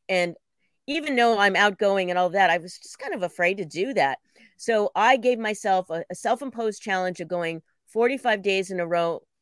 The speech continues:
doing Instagram lives. So I did that and I absolutely loved it. And people have been telling me,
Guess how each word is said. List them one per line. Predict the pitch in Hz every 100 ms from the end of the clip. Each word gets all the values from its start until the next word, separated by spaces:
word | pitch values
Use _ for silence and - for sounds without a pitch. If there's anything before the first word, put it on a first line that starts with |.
| -
doing | 160 170 -
Instagram | 190 190 185 175 160
lives. | 151 160 151 107 - - _ _ _ _ _
So | 180 175 156 -
I | 170
did | 165 254
that | 208 180 208 277 _
and | 185 175 175 170 -
I | 190
absolutely | 175 220 240 240 190
loved | 170 202 208 151
it. | 147 147 _ _ _
And | 185 180 175 170 _ -
people | 247 240
have | 196 -
been | 196
telling | 185 233 226 202
me, | 185 175